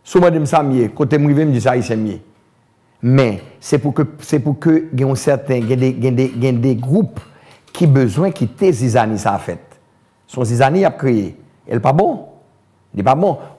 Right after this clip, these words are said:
Ou, ou nèg, ke l nwa, ke l milat, ke l arabe, ke l whatever it is, li fon bagay mal. Ou jije l, ou fè sa pou fè avèk li, hein. Mais on va pas foutre penser que tout le monde, c'est même, c'est même moun yo. Parce que, que, la, la, regardez, m'a dit un petit bagaille.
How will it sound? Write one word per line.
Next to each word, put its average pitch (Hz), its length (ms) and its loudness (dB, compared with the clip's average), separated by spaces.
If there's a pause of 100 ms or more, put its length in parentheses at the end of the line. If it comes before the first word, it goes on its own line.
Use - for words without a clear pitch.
Ou, 185 260 0
ou 220 80 4
nèg, 147 300 4 (100)
ke 196 80 4
l 165 80 2
nwa, 117 320 2
ke 156 80 0
l 143 80 2
milat, 117 400 0
ke 147 80 2
l 143 80 4
arabe, 107 320 -2
ke 151 80 -2
l 131 80 2
whatever 123 400 2
it 101 140 0
is, 92 180 -6
li 127 120 0
fon 113 180 -2
bagay 107 260 0
mal. 98 320 -4
Ou 127 160 0
jije 120 320 0
l, 311 80 -4 (480)
ou 135 80 -8
fè 123 140 -4
sa 131 100 2
pou 135 80 -2
fè 131 140 2
avèk 139 180 -4
li, 330 140 -2
hein. - 100 -14 (440)
Mais 127 80 2
on - 20 2
va 127 100 4
pas 117 40 0
foutre 131 220 -4
penser 127 240 -2
que 123 80 -2
tout 147 280 -4
le 131 60 -4
monde, 127 180 -4
c'est 123 140 0
même, 120 480 0 (680)
c'est - 220 0
même 127 180 2
moun 175 140 2
yo. 349 120 -2 (1080)
Parce 127 240 0
que, 127 140 2
que, 160 680 4
la, 139 200 0
la, 135 260 -4
regardez, 110 280 -2 (560)
m'a 123 80 -2
dit 107 100 -2
un 101 60 -4
petit 95 140 -6
bagaille. 92 300 -6